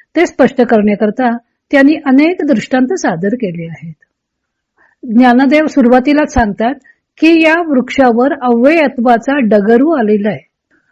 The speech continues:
म्हणजे अव्ययत्वाचा आळ आलेला आहे. याला जरी अव्यय म्हणजे नित्य असं म्हटलं जात असलं तरी तसा तो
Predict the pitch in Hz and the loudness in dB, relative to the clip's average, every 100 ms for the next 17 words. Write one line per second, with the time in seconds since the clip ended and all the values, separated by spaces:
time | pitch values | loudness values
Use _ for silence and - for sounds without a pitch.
0 | _ _ _ 247 233 262 311 240 220 269 | _ _ _ 0 2 2 0 0 2 4
1 | 294 269 226 220 254 302 - 226 254 254 | 2 0 -2 -2 -2 -6 -4 0 0 0
2 | 190 175 165 143 _ _ _ _ - 269 | -4 -6 -10 -14 _ _ _ _ -4 0
3 | 277 320 277 269 359 285 269 285 320 302 | 0 0 2 2 2 2 2 2 2 -2
4 | - 262 254 269 254 294 285 320 320 233 | 0 2 4 4 2 0 -2 -4 -2 -2
5 | 311 302 254 254 226 214 202 196 214 240 | 2 2 2 2 2 2 0 -2 -2 -2
6 | 311 - _ - 285 349 349 254 285 302 | -4 -12 _ 0 0 2 0 0 0 0